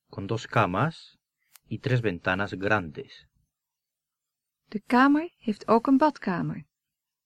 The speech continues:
Speaker 1: La habitación tiene también cuarto de baño.
Speaker 2: De badkamer is groen.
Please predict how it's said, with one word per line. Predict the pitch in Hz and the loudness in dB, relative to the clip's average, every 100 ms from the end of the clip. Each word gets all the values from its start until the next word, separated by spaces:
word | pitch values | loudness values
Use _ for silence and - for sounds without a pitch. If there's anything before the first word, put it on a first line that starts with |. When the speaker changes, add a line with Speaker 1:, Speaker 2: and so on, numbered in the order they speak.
| _ _ _ _ _ _ _ _ _ _ _ _ _ _ _ _ _ _ _ _ _ _ _ _ _ _ _ _ _ _ _ _ | _ _ _ _ _ _ _ _ _ _ _ _ _ _ _ _ _ _ _ _ _ _ _ _ _ _ _ _ _ _ _ _
Speaker 1:
La | - 98 | -6 -4
habitación | 95 95 95 - 143 110 104 139 _ _ _ _ | -2 -4 -8 -4 0 2 0 -8 _ _ _ _
tiene | 110 104 98 | -2 -2 -2
también | 92 90 85 92 87 98 160 - _ _ _ _ _ | -6 -8 -6 -4 -2 -2 -6 -12 _ _ _ _ _
cuarto | 90 82 - 87 | -4 -4 -2 -2
de | |
baño. | 104 127 82 76 _ _ _ _ _ _ _ _ _ _ _ _ - | 2 2 0 -8 _ _ _ _ _ _ _ _ _ _ _ _ -10
Speaker 2:
De | |
badkamer | 180 226 247 - 277 277 277 - | 0 0 2 2 4 4 2 -2
is | 269 - | -4 -4
groen. | - 190 151 160 | -2 0 0 -4